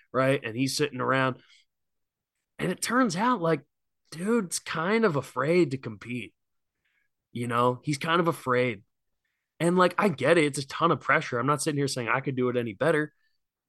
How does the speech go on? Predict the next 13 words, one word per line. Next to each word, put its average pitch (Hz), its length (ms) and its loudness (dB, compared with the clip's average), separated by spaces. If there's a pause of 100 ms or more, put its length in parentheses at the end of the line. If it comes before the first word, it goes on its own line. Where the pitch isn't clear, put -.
(440)
But 190 160 4
from 180 200 4
a 165 60 8
dude 175 360 6
who 175 140 4 (100)
always 170 300 4
tried 147 260 2
to, 143 80 2
like, 127 240 -2
exude 131 540 4
the 127 80 2
tough - 360 0
guy 120 400 0